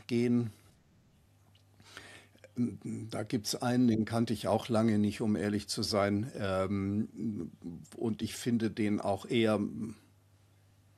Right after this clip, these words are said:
naja, so lala, aber ich will ihn auf alle Fälle zur Vollständigkeit, ähm, erwähnen. Das ist der Employee Net Promoter Score, E N P S.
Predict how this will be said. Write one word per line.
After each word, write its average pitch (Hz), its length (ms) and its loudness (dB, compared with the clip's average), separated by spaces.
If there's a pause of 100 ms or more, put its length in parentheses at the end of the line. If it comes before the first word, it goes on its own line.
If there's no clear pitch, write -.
(340)
naja, 110 320 4
so 117 180 4
lala, 110 340 10
aber 123 300 10
ich 123 280 -2
will 139 160 2
ihn 120 120 6
auf 101 200 2
alle 127 180 2
Fälle 113 280 0
zur 107 200 -2
Vollständigkeit, 113 1120 0
ähm, 101 440 -2 (400)
erwähnen. 117 580 4
Das 113 180 0
ist 120 240 0
der 104 300 2
Employee 151 760 4 (520)
Net 117 580 4
Promoter 135 840 6
Score, 90 640 4
E 165 300 8
N 156 340 4
P 143 300 4
S. - 480 4